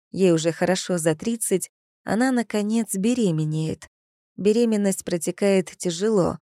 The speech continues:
Всё-таки возраст, но она, слава богу, рожает прекрасную девочку.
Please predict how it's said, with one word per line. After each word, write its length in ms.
Всё-таки 540
возраст, 720
но 460
она, 260
слава 420
богу, 500
рожает 540
прекрасную 720
девочку. 720